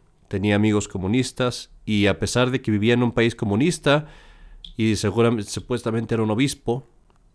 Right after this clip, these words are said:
muy católico, pero los comunistas no tenían ningún problema con él y le daban todas las facilidades necesarias, cosa que no hicieron con el cardenal Mindszenty, que se les opuso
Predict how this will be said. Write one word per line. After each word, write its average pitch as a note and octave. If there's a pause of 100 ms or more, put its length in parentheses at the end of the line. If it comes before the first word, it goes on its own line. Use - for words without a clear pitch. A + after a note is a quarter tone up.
(160)
muy A#2+
católico, C3 (340)
pero G#2
los G#2+
comunistas A#2
no B2
tenían A#2+
ningún A2+
problema A2
con G2+
él C#3 (500)
y A#2
le G#2+
daban G#2+
todas A2+
las G2+
facilidades F#2+
necesarias, F#2+ (640)
cosa C3
que A2+
no A2+
hicieron C3
con G#2+
el G2+
cardenal G#2+
Mindszenty, A#2
que G#2
se G2
les F#2
opuso C3